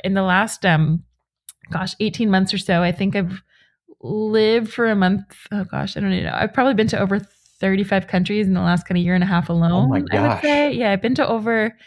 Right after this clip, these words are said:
Speaker 1: over sixty now. So, um, again, in the last eighteen months, I've lived in Indonesia, Thailand, Nigeria, Panama, Bolivia, Argentina,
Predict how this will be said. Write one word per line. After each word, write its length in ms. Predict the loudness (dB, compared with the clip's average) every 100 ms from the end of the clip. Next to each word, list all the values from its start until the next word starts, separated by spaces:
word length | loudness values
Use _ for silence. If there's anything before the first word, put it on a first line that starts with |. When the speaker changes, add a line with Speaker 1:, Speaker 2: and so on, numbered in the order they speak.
| -20 -20 _
Speaker 1:
over 200 | 0 0
sixty 420 | 0 -2 -4 -4 0
now. 340 | 2 4 2
So, 440 | 0 0 0 -2 -4
um, 380 | -2 0 2 0 -2
again, 180 | 0
in 60 | 2
the 60 | 2
last 200 | 0 -2
eighteen 220 | -4 0
months, 260 | 2 2 0
I've 160 | 0
lived 220 | 0 0
in 240 | 2 2 2 -4 -20 _ _
Indonesia, 640 | 0 2 2 2 2 2 0
Thailand, 680 | 0 2 2 2 2 0 -2 0
Nigeria, 720 | 2 2 0 0 2 2 0
Panama, 420 | -2 0 2 2
Bolivia, 480 | 2 0 0 2 2
Argentina, 800 | 0 -2 -2 -2 -2 0 0 0